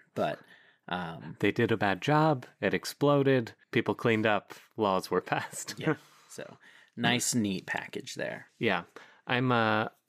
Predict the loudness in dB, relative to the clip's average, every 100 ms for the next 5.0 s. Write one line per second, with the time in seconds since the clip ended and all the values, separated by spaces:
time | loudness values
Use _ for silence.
0 | _ 0 2 2 2 0 0 0 2 4
1 | 0 0 -2 -2 -2 0 2 2 -4 -6
2 | -4 -2 2 2 4 4 2 _ _ -20
3 | -20 _ _ -2 -2 -2 -4 0 0 2
4 | 2 2 2 2 2 2 0 2 0 -2